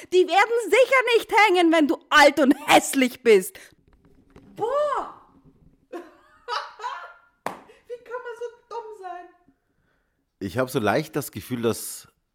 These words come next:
Speaker 2: eine gewisse Spannung gerade aufkam. <laughs>
Speaker 1: W-, wisst ihr, wie euer Busen nicht hängt? Macht Sport, ihr faulen Säcke. Macht Sport, okay?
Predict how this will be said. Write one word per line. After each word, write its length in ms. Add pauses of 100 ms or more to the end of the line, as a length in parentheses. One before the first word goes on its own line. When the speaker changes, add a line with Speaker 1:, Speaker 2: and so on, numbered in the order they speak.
Speaker 2:
eine 180
gewisse 300
Spannung 760
gerade 260
aufkam. 600 (600)
<laughs> 80 (180)
Speaker 1:
W-, 200
wisst 400
ihr, 60
wie 120
euer 180
Busen 260
nicht 140
hängt? 240
Macht 260
Sport, 440
ihr 60
faulen 380
Säcke. 340
Macht 240
Sport, 380
okay? 380